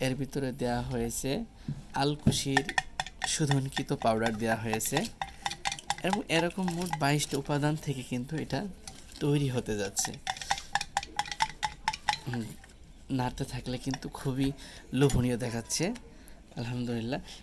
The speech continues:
এটি যতটা লোভনীয় খাইতে কিন্তু স্বাদ তার চেয়েও কিন্তু অনেকটা বেশি, মোটেও কিন্তু বিস্বাদ লাগবে না।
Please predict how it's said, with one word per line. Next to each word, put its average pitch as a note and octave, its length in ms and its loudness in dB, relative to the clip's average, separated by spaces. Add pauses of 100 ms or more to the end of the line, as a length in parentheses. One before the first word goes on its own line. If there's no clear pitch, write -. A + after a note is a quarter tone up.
এটি E3 300 -2
যতটা E3 400 2
লোভনীয় D#3 520 4
খাইতে D#3 340 -2
কিন্তু D3+ 280 0
স্বাদ D3 440 2 (200)
তার C#3 140 4
চেয়েও - 280 6
কিন্তু E3+ 280 2
অনেকটা C3 340 0
বেশি, A#2 460 2 (720)
মোটেও F#3 340 2
কিন্তু F#3 240 -2
বিস্বাদ D3+ 380 4
লাগবে A2 340 4
না। G#2+ 140 -2